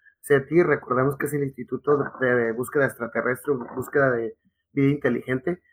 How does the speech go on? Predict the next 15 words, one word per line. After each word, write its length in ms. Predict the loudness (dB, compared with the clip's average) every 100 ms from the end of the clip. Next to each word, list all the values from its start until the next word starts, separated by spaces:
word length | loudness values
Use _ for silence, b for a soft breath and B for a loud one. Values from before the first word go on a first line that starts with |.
| _ -10
si-, 260 | -10 -10 4
que 140 | 6
no 140 | 8
entran 320 | 6 8 6 8
en 140 | 6
el 100 | 4
debate 360 | 6 4 4 0
de 120 | 0
qué 120 | 0
es 140 | 0 -2
inteligencia, 640 | 0 2 4 2 2 -2
sino 220 | 0 -2
simplemente 520 | -2 -2 0 0 0 0
buscan 300 | 0 -2 -4
civilizaciones 800 | -2 -4 -4 -6 0 2 0